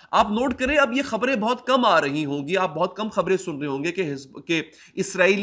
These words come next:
ने अहले फ़लस्तीन पर बॉम्ब गिराए, रफा पर बॉम्ब गिराए, क्योंकि अब इसराइल को अपनी पड़ गई है।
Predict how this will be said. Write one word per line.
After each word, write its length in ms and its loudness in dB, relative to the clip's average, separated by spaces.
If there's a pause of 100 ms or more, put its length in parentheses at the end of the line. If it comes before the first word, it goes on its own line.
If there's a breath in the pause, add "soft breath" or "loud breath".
ने 200 2 (320 soft breath)
अहले 200 2
फ़लस्तीन 580 -2
पर 200 -4
बॉम्ब 340 0
गिराए, 440 2 (460)
रफा 320 4
पर 180 2
बॉम्ब 300 0
गिराए, 280 2
क्योंकि 440 -4
अब 300 4
इसराइल 340 -2
को 120 -2
अपनी 280 2
पड़ 180 2
गई 180 0
है। 160 -10